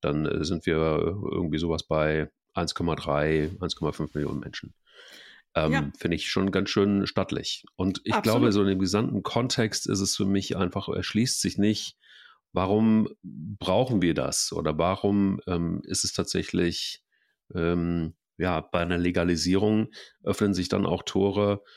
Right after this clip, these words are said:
Speaker 1: für Menschen, ähm, die, die dann vielleicht gefährdet sind. Und das ist eben nicht nur der eine Mensch, der mit Drogen nicht umgehen kann, den jeder von uns kennt, sondern ich glaube, wenn, wenn auch nur achtzig Millionen Menschen <laughs> auch nur einen kennen,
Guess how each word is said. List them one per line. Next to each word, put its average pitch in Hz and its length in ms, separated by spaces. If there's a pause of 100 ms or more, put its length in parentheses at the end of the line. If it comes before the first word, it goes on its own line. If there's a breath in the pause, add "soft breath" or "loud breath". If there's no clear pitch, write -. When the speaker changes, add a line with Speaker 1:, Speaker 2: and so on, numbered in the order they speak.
(240 loud breath)
Speaker 1:
für 90 140
Menschen, 98 680
ähm, 95 540
die, 92 560
die 98 80
dann 95 120
vielleicht 95 240
gefährdet 113 300
sind. 92 120
Und 90 40
das 95 120
ist - 120
eben 113 180
nicht 113 200
nur 98 120
der 87 280
eine 113 360
Mensch, 104 420
der 90 160
mit 87 140
Drogen 95 220
nicht 85 140
umgehen 107 340
kann, 110 220
den 90 100
jeder 95 180
von 90 200
uns 85 180
kennt, 113 320 (720 loud breath)
sondern 92 460
ich - 180
glaube, 110 380
wenn, 98 340
wenn 101 220
auch - 120
nur 107 220
achtzig - 340
Millionen 113 420
Menschen 110 640 (100)
<laughs> - 460
auch - 160
nur 101 160
einen 120 320
kennen, 127 500